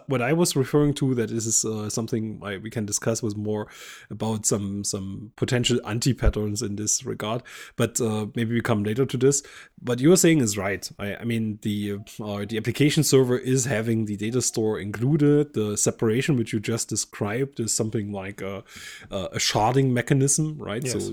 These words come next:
Speaker 1: you balance your load, uh, based on a sharding mechanism. So if this is, uh, based on, on hash-based sharding or based on user I Ds or whatever, right? Uh, from my point of view, or something like, uh, distributing it evenly, it does in,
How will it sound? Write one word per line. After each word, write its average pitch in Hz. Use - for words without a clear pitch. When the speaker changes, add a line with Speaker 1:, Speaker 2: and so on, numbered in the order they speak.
Speaker 1:
you 98
balance 110
your 110
load, 113
uh, 98
based 110
on 107
a 104
sharding 120
mechanism. 131
So 104
if 107
this 123
is, 120
uh, 98
based 113
on, 107
on 101
hash-based -
sharding 113
or 92
based -
on 117
user 120
I 107
Ds 110
or 104
whatever, 120
right? 113
Uh, 101
from 113
my 107
point 131
of 113
view, 120
or 104
something 113
like, 98
uh, 95
distributing 123
it 104
evenly, 123
it 113
does 113
in, 107